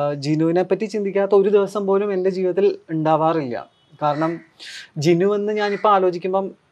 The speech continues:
ഞാനെന്നല്ല എനിക്ക് തോന്നുന്നത്, മറ്റൊരു വ്യക്തിയായിട്ടാണ് എനിക്ക് തോന്നുന്നത്. തെരി-, ശരിക്കും ആ വ്യക്തി അനുഭവിച്ച, ആ, ആ വ്യക്തിയോട് എനിക്ക് വിദ്വേഷമോ അല്ലെങ്കിൽ, ആ, വെറുപ്പോ ഒന്നുമില്ല. ആ, ഒരു പാവം വ്യക്തിയായിരുന്നു അത്. കുറേ,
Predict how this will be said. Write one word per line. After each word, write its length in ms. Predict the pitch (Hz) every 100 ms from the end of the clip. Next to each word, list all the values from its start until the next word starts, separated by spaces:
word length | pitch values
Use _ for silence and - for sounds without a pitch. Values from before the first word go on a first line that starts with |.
| -
ഞാനെന്നല്ല 760 | 180 180 185 214 220 214 180 190
എനിക്ക് 240 | 175 165
തോന്നുന്നത്, 520 | 165 139 131 123 123 - 110 - _ _ _ _ _ 165
മറ്റൊരു 400 | 160 165 226 214
വ്യക്തിയായിട്ടാണ് 560 | 214 - 196 185 202
എനിക്ക് 240 | 175 147 127
തോന്നുന്നത്. 340 | 110 110 110 -
തെരി-, 180 | 131 127
ശരിക്കും 500 | - 120 - 120 _ _ _ - _ _ -
ആ 120 | 156
വ്യക്തി 380 | 190 190 - 220
അനുഭവിച്ച, 560 | 202 190 180 175 175 190 196 - -
ആ, 80 | 160 165 160 156 - _ _ _ _ _ -
ആ 140 | 160 185
വ്യക്തിയോട് 480 | 233 - 214 220
എനിക്ക് 260 | 233 208 214
വിദ്വേഷമോ 760 | 214 196 170 180 175 185 180 175
അല്ലെങ്കിൽ, 460 | 160 160 165 175 - 156
ആ, 160 | 151 147
വെറുപ്പോ 360 | 151 151 -
ഒന്നുമില്ല. 580 | 165 156 185 143 113 - _ _ _ _ _ -
ആ, 260 | 139 139 -
ഒരു 240 | 262 262 233
പാവം 340 | 208 202 240 226
വ്യക്തിയായിരുന്നു 600 | 202 - 196 180 156 156
അത്. 200 | 131 127
കുറേ, 460 | 147 151 180 -